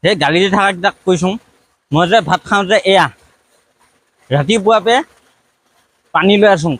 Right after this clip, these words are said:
পাঁচ বিঘা মাটি পানী ল'বলগীয়া হৈছে। বৰষুণৰ পানী নাই, মাটি শুকাই কটৌটৰীয়া হৈ গৈছেগৈ। ইয়াত যদি পানী নলওঁ, ধান নহয়। আকৌ কয়, "তই ভাত কেনেকে খাইছ, ভাত কেনেকে খাইছ?" বন্ধুসকল, এয়া খেতিৰ মাজতে সেয়া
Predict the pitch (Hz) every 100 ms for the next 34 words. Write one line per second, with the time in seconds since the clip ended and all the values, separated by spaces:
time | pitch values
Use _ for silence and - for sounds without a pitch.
0 | - 165 143 185 185 190 170 185 165 165
1 | 165 160 151 156 151 151 143 113 107 -
2 | _ _ _ _ _ _ _ 135 135 170
3 | 175 202 185 180 190 175 185 151 139 170
4 | 180 151 180 185 - 165 202 190 190 185
5 | 175 160 156 135 127 107 98 - _ _
6 | _ _ - - 156 185 202 - 160 202
7 | 208 196 180 208 - _ _ _ _ _
8 | _ 160 175 185 165 170 170 _ _ _
9 | _ _ _ - 147 160 196 202 226 190
10 | 196 214 180 - 175 - 180 175 180 185
11 | 147 160 131 160 - 156 156 143 131 -
12 | 104 _ _ _ _ 170 214 220 247 262
13 | - _ _ _ _ _ _ _ _ 180
14 | 220 226 220 185 165 226 214 208 208 196
15 | 208 208 202